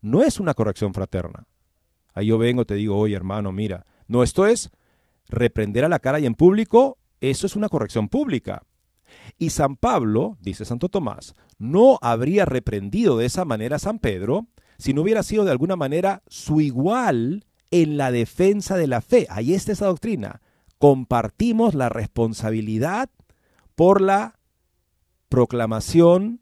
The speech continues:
sin error de la iglesia, la proclamación sin error del evangelio. Entonces, en eso todos somos iguales. Yo no puedo decir, "Ah, Pedro es más importante, por lo tanto, bendito sea Dios, yo no me meto". No, Pablo tuvo que corregir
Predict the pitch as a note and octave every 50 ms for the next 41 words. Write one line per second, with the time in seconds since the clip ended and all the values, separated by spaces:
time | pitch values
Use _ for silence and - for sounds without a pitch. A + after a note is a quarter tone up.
0 | _ _ _ - - - - A3+ B3+ B3 A3+ G3+ E3+ D3+ C#3+ D3 D3+ D3+ D3 C#3
1 | C#3+ C3+ B2 A#2+ G#2+ G#2 F#2+ F2+ - G#2 G2 F#2 G#2 _ - A2 A#2 A#2 - A#2
2 | G#2 A#2 A2 G#2+ G#2 - D3 - E3+ D#3+ C3 C3 C#3 C3+ C#3+ C3+ C3+ B2 A#2+ A2+
3 | G#2 - - A2 F2+ F#2 G2 F#2+ - _ _ _ _ - C3+ - - - A#2 A#2
4 | D3+ F#3 - A3 F3+ - - G#3+ G#3+ G#3 F3+ - F3 E3+ F3+ - - B2+ D3 A3
5 | B3+ G3+ B2 A2 - D3 C#3+ C3 D#3+ E3 - F3 E3 D#3+ D#3+ _ _ _ - C#3+
6 | D3+ D#3+ D3+ D#3+ D3+ - F#3 D3+ D#3+ C#3+ E3+ F3 D#3 B2+ A#2+ A#2 G#2 C#3+ C#3+ C#3+
7 | A#2 D3+ D3+ C#3+ - _ _ _ _ _ _ _ _ - A2 A2 G#2+ C3+ C3+ D3
8 | C3+ - D3 C#3+ C3+ C3+ C#3+ C#3+ C#3+ C#3 D3 D3 - - - - _ _ _ _
9 | _ _ _ _ _ _ - - G#2+ A#2+ A#2+ B2 B2 B2+ B2+ - - F3 A2+ G2
10 | F2 F#2+ B2+ G3 G#3 B2+ - - - _ _ _ _ _ _ _ _ - G2+ A2+
11 | A#2+ A#2 A2+ G#2 _ - D#4 D#4+ C#4+ G3 C3+ G#2+ A#2 A2 - G#2 F#2+ G#2+ G2 -
12 | - B2 A2 G#2 A2 A2+